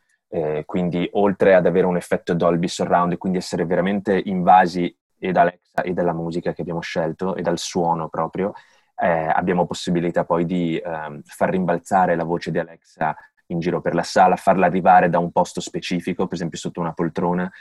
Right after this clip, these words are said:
Quindi o-, ogni tanto Alexa sembra una divinità, ogni tanto Alexa sembra una persona che ti sta invitando da qualche parte. E, e appunto questo tecnicamente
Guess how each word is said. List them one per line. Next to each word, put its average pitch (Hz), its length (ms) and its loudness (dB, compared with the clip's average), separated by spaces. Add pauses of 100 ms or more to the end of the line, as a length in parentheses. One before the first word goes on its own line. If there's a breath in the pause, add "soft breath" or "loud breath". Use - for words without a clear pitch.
(260 loud breath)
Quindi 101 440 4
o-, 98 200 -2
ogni 104 160 4
tanto 110 260 4
Alexa 101 380 0
sembra 98 320 4
una 95 120 2
divinità, 92 800 4
ogni 98 220 0
tanto 95 240 2
Alexa 98 240 -2
sembra 92 260 0
una 87 100 0
persona 92 380 -2
che 92 100 -4
ti 87 80 -2
sta - 160 -4
invitando 82 680 -2 (280 soft breath)
da 87 120 -4
qualche 87 300 -2
parte. 117 520 2 (520 soft breath)
E, 80 640 0 (360)
e - 80 -4
appunto 98 320 0
questo 107 520 4
tecnicamente 90 1400 2